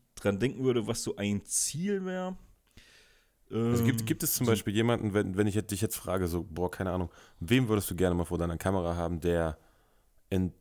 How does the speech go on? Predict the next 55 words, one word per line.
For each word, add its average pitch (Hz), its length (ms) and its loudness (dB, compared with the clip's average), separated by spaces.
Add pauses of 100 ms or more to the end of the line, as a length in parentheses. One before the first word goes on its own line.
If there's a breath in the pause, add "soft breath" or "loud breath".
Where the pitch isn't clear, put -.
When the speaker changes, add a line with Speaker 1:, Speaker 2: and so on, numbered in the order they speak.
(400)
Speaker 2:
für - 220 -2
dich, 143 240 -2
wo 120 60 -2
du 113 80 0
sagst, 104 280 -2
so, 101 100 -4
„Okay, 107 280 -4
geil, 98 260 0
wenn 92 80 0
ich 87 180 -6
den 131 200 2
mal 131 100 0
vor 120 140 -6
die 104 60 -2
Kamera 95 360 -4
kriegen 87 340 -8
würde, 90 160 -2
das 85 180 -6
wär 98 120 0
so 92 120 -2
ein, 85 300 -2
der 90 100 0
nächste 90 360 -2
Step - 320 -6
für - 160 -4
mich.“ 80 220 -4
Das 87 180 -8
wär 90 120 0
so, 113 120 2
Speaker 1:
Mhm. 104 320 0 (640 loud breath)
Speaker 2:
das 95 260 -2
wär 107 120 4
so 95 100 0
ein 92 100 0
hohes 98 400 -2
Ziel. 87 280 0
Also 82 180 -4
jetzt 85 180 -4
irgendwie, 85 460 -2 (480)
oder 95 140 -8
keine 87 200 -10
Ahnung, 92 160 -4
mal 82 80 -4
auf - 140 -10
Tour 131 300 -2
mitgehen 90 500 0
oder 87 240 0
ich 90 140 -6
weiß 90 180 -6
ja - 60 0
nicht, 80 120 -2
was, 82 180 -8
was, 82 220 -10
was, 85 200 -10
was 85 160 -6